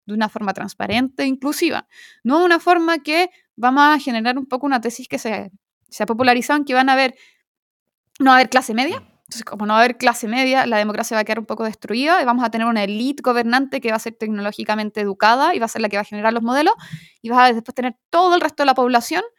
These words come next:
que básicamente no van a ser tan tecnológicamente educados, que van a ser explotados por esta élite. Entonces, eh,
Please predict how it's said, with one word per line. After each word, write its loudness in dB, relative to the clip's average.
que -2
básicamente -2
no 0
van 4
a 0
ser -4
tan 0
tecnológicamente -2
educados, 2
que -4
van 2
a -4
ser -4
explotados 0
por -6
esta -14
élite. -20
Entonces, -8
eh, -12